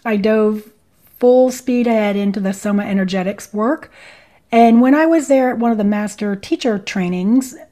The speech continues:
another one of my fellow students was mentioning how she is a biofield tuning practitioner. And I was like, "Wait, what?" <laughs> So she explained what it was, and I got Eileen's first book and read it. And I was like,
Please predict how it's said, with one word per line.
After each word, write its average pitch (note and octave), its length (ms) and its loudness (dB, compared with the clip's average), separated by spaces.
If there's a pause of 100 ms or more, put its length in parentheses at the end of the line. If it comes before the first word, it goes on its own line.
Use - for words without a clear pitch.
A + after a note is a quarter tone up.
(140)
another A3 500 0
one A3 260 0
of G3+ 280 -6
my F#3+ 200 -2
fellow F#3 320 -8
students A#3 760 -2
was G3 300 -2
mentioning G3 460 -2
how F#3+ 260 -6
she G3 640 -6 (520)
is F#3+ 240 -4
a F#3 60 -10
biofield F3 460 -10
tuning E4+ 240 -2
practitioner. E3 720 -10
And E3 80 -10
I E3 80 -10
was E3 180 -12
like, E3 200 -16
"Wait, F3 200 -10
what?" A#3 340 -8 (720)
<laughs> - 680 -8 (840)
So C4 320 4
she C#4 380 2
explained B3+ 640 0
what A#3+ 140 4
it A#3 80 -4
was, B3 420 0
and G#3 100 -2
I F#3 80 -6
got F#3+ 220 -4
Eileen's F#3+ 500 -4
first - 380 -10
book B3 340 -6
and F3 240 -8
read G3 160 -2
it. C#4 260 -2
And F#3+ 320 -6
I F3+ 140 -8
was E3+ 240 -12
like, F3 220 -12